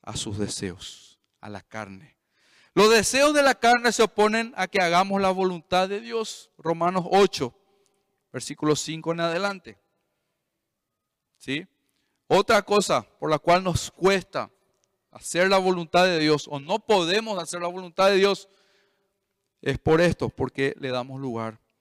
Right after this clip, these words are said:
a los deseos de nuestra carne. Dice Romanos ocho cinco, "Los que están dominados por la naturaleza pecaminosa piensan en cosas pecaminosas". ¿Es así o no es así?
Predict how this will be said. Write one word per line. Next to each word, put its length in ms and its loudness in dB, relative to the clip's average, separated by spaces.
a 60 -6
los 160 0
deseos 380 4
de 80 2
nuestra 300 -2
carne. 340 -10
Dice 240 -4
Romanos 380 2
ocho 180 0
cinco, 540 -4
"Los 200 0
que 100 -2
están 420 0
dominados 800 4
por 220 -2
la 100 0
naturaleza 680 -4
pecaminosa 800 -6
piensan 640 0
en 240 -4
cosas 540 -2
pecaminosas". 1120 -2
¿Es 220 -4
así 340 -4
o 80 -4
no 120 -4
es 80 0
así? 240 -6